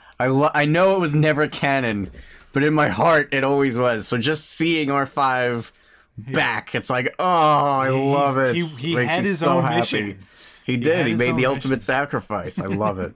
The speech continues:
Speaker 2: <laughs>
Speaker 1: I love it. Okay. Uh, upon arriving in Mos Pelgo, the Mandalorian is given a less than warm welcome.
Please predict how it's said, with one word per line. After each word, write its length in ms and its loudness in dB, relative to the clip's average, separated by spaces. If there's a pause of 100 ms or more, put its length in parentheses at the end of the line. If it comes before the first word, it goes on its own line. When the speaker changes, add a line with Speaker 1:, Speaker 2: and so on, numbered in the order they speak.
Speaker 2:
<laughs> 80 -20
Speaker 1:
I 160 -2
love 300 -6
it. 120 -12 (340)
Okay. 220 0 (680)
Uh, 300 0 (100)
upon 340 -2
arriving 580 0 (100)
in 140 0
Mos 220 0
Pelgo, 460 -2 (840)
the 100 -2
Mandalorian 560 2
is 120 -4
given 420 0
a 140 0
less 280 -2
than 220 0
warm 280 0
welcome. 440 -4